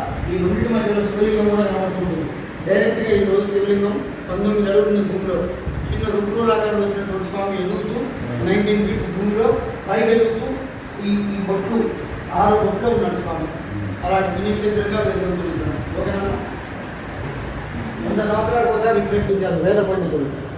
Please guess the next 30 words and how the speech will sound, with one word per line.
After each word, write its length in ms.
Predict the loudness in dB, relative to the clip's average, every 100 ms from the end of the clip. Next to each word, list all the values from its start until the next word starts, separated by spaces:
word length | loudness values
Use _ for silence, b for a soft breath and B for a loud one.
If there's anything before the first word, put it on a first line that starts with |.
| -8
వేద 200 | 2 6
పండితులు 380 | 6 6 6 4
అంటే 140 | 2 2
చాగంటి 380 | 4 4 4 4
వారు 180 | 4 2
లాంటి 260 | 2 2
వాళ్ళు, 240 | 2 4 2
చిన్నదేవుడు 500 | 2 2 2 2 4
లాంటి 220 | 4 4
వాళ్ళు, 240 | 4 2 -2 -6 -8 -8
పెద్ద 180 | -2 2
పెద్ద 220 | 4 4
మహానుభావులు 640 | 2 2 2 4 4 4 2
దర్శనం 420 | 2 0 0 0
చేసుకొని 400 | 0 -2 0 -2 -2 -6 -8 2
ఆ 100 | 4
టైంలో 280 | 6 6 10 10
ఎదుగుతున్నారేమో 840 | 10 4 2 0 0 2 2 2
అన్నారు 280 | 0 0 0
తప్ప 240 | 0 0 -2 0
పక్కకి 460 | -2 -4 -4 0
ఈ 160 | 2 6
టైంతో 300 | 6 8 8
ఈ 120 | 6
టైం 180 | 6 2
అని 140 | 2 2
ఎవరు 180 | 2 2
చెప్పిన 280 | 0 -2
వాళ్ళు 200 | 0 2
లేరు. 180 | 2 2